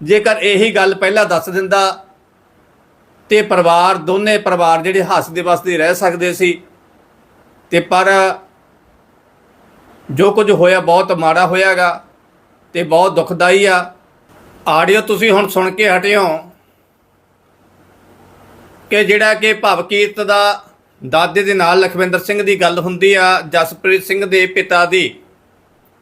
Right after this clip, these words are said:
ਕਿ ਸਾਨੂੰ ਜਿਹੜਾ ਕਿ ਬਾਰਾਂ, ਸਾਢੇ ਬਾਰਾਂ ਵਜੇ ਪਤਾ ਲੱਗ ਗਿਆ ਸੀ, ਤੇ ਪਰ ਆਖਰ ਦੱਸਿਆ ਕਿਉਂ ਨਹੀਂ? ਪਰ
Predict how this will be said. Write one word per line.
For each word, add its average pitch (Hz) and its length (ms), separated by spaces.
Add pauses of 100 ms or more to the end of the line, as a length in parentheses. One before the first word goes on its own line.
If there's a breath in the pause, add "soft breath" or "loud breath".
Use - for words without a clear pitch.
(300)
ਕਿ 214 100
ਸਾਨੂੰ 208 380
ਜਿਹੜਾ 214 240
ਕਿ 214 160
ਬਾਰਾਂ, 196 680
ਸਾਢੇ 196 380
ਬਾਰਾਂ 196 260
ਵਜੇ 185 180
ਪਤਾ 190 280
ਲੱਗ 165 200
ਗਿਆ 185 220
ਸੀ, 185 400 (2000)
ਤੇ 220 100
ਪਰ 220 260
ਆਖਰ 208 380
ਦੱਸਿਆ 185 400
ਕਿਉਂ 214 240
ਨਹੀਂ? 165 240 (320)
ਪਰ - 140